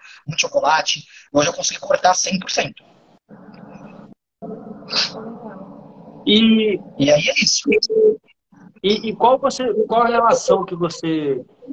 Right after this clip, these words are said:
Speaker 2: faz, assim, entre a, a alimentação humana, a gente já falou um pouco, e a alimentação de pet? É, essa coisa deles comerem ultraprocessados, é, em todas as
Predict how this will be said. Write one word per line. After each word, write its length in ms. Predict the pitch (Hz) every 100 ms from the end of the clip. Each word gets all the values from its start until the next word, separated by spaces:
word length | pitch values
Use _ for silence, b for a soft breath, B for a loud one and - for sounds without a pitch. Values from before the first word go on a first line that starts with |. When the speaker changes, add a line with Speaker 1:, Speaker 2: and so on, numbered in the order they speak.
| 302 139
Speaker 2:
faz, 400 | - 160 165 143
assim, 340 | 139 - 156 147
entre 300 | 185 185 175
a, 220 | 160 - 151 147
a 140 | 147
alimentação 560 | 156 160 170 165 175 170
humana, 480 | 156 151 165 180 - _ _ _
a 60 |
gente 60 | 139
já 120 | 196
falou 260 | 190 170 160
um 60 |
pouco, 320 | - 180 185 - _ _ _ _ -
e 200 | 185 196
a 40 |
alimentação 600 | 190 185 190 180 - 175 170 170 147
de 160 | 143
pet? 640 | 165 151 123 - - 107 - _ - _ _ _ _ _
É, 360 | 123 123 120
essa 200 | 135 165
coisa 240 | 151 170 156
deles 240 | 156 156
comerem 360 | - 160 160 156
ultraprocessados, 1400 | 156 156 147 147 143 127 - 151 151 151 - - - - _ _ _ _
é, 180 | 120 117
em 80 | 123
todas 480 | - - 202 185
as 80 | 131